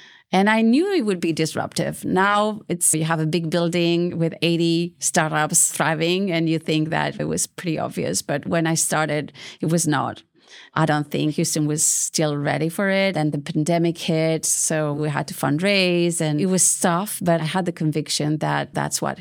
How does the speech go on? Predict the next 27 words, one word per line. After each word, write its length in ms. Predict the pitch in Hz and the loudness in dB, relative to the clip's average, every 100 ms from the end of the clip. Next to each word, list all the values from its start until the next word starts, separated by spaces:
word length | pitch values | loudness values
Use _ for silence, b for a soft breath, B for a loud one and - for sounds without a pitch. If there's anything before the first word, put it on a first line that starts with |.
| - | -4
Houston 320 | 156 - 151 | -4 0 0
needed. 380 | 151 151 143 139 | 0 0 -2 -2
And 120 | 147 | -2
I'm 140 | 147 | -2
so 240 | 151 - 147 | -2 -2 -2
glad 360 | 151 - - | -4 -6 -4
that 100 | - | -4
I 80 | - | -6
did 260 | - 139 - | -4 -4 -4
it. 220 | - - | -4 -2
So 280 | - 175 156 | 0 0 -2
climate 460 | - 214 214 254 254 | 0 0 2 2 0
and 200 | 208 185 | 0 0
diversity 760 | 170 156 156 - 147 139 131 | 0 0 0 -2 -2 -2 -2
are 300 | - 139 - - _ - | -2 -4 -6 -10 _ -4
two 220 | - 170 | 0 2
of 100 | 151 | 0
the 180 | 156 139 | -2 -2
areas. 360 | 147 139 127 175 | 0 -2 -2 0
I 60 | |
would 140 | 170 165 | 0 0
say 120 | 175 | -2
climate 400 | 170 - 160 165 | -2 -2 0 0
and 100 | 156 | -2
inclusion 880 | 156 - - 147 156 - - - - - B B B B | -2 -4 -4 0 0 -2 -4 -4 -8 -10 B B B B
are 240 | - 160 | 0 0
my 520 | 151 156 147 147 - | 2 0 2 0 -2